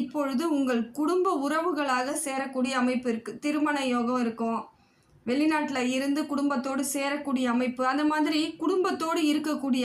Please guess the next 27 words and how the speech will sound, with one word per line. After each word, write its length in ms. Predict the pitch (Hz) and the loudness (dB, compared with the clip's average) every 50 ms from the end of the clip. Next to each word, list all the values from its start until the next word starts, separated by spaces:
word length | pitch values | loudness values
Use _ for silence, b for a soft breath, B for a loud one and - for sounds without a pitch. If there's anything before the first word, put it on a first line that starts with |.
| 233 220 | 0 0
அமைப்பை 420 | 240 269 285 285 - - 302 311 349 370 339 | 0 0 0 -2 -2 -2 -2 -2 0 0 0
உங்கள் 240 | 285 254 240 233 220 233 | 0 0 0 0 0 2
ராசிநாதன் 640 | 233 240 254 254 - 294 262 247 226 226 247 247 247 | 2 0 0 0 -2 -2 -2 0 0 0 0 0 0
கொடுக்கிறார். 420 | 233 220 220 226 214 220 214 214 - - _ b b b b b b b b b b | -2 -2 -2 0 0 0 -2 -2 -6 -10 _ b b b b b b b b b b
இதெல்லாம் 340 | 254 277 285 330 370 359 302 277 | -4 -2 0 0 2 2 2 2
வாழ்வாதாரத்தின் 1000 | 277 311 339 392 392 381 359 349 254 294 285 277 277 262 240 - 302 330 403 415 311 277 | 2 2 2 2 4 4 4 4 2 2 0 2 0 0 -2 0 0 0 0 2 0 0
ஒரு 100 | 262 262 262 262 | 2 2 2 2
முன்னேற்றத்திற்குரிய 960 | 277 294 311 339 349 311 302 330 330 240 - 262 240 254 269 254 269 269 277 277 277 262 | 4 4 4 4 2 0 0 -2 -2 -2 -2 -4 -4 -2 -2 -2 -2 -2 -2 -2 -2 -2
காலம்தாங்க. 540 | 247 247 254 247 247 240 247 247 240 226 226 233 - b b b b b b b b | 0 0 2 2 2 2 2 2 0 0 -2 -4 -8 b b b b b b b b
அதிகாரமா 640 | 254 262 262 381 370 415 381 339 349 349 339 339 359 349 320 | -2 0 2 2 2 4 4 4 4 2 4 2 2 2 2
இருக்கிற, 300 | 311 - - 311 302 294 285 277 269 262 247 233 - - - | 0 -2 -2 -2 0 0 2 2 2 0 0 -2 -2 -2 0
அதிகாரம் 540 | 262 254 262 311 320 339 330 330 349 349 311 294 | 0 2 2 2 2 2 2 2 2 2 2 2
இருக்கிற 260 | 285 294 294 330 311 302 277 269 269 | 2 0 0 -2 0 0 0 0 0
இடத்துல 320 | 285 294 294 - 339 330 302 302 | -2 -2 -2 -2 -2 -2 0 2
தான் 180 | 330 370 339 277 | 2 2 4 4
அன்பும் 360 | 285 294 302 302 339 330 311 285 | 4 6 6 6 4 4 2 2
இருக்குன்றா 460 | 269 277 254 294 285 277 247 262 247 233 233 | 2 0 0 0 0 0 2 2 0 0 0
போல, 260 | 233 220 214 233 285 311 247 269 285 | 0 0 0 0 0 0 0 2 2
உங்ககிட்ட 440 | 294 294 294 269 - 302 247 254 370 381 | 4 4 4 2 0 0 -2 0 0 0
வந்து 280 | 339 285 285 285 294 370 381 | 2 2 4 4 4 4 2
நிறைய 320 | 302 277 285 311 381 392 392 311 | 2 2 0 2 2 2 2 2
அன்புகள் 540 | 269 277 302 339 359 392 370 320 320 285 254 247 262 | 2 4 2 2 2 2 0 0 0 0 0 0 0
இருந்தாலும் 520 | 269 330 349 349 311 302 294 320 349 302 262 | 0 0 -2 0 0 0 0 0 0 0 0
வெளியே 240 | 262 285 311 349 349 | 0 0 0 -2 -2
காமிச்சிக்காம 640 | - 294 269 269 262 - 262 - 262 262 277 294 294 | -2 -2 -2 0 -2 -2 -2 0 0 2 2 2 0
இருக்கிறீங்க 380 | 262 254 254 262 247 247 240 226 | 0 -2 -2 0 0 0 2 0
பாத்தீங்களா? 320 | 226 233 254 277 302 302 | 0 -2 -2 -2 -2 -2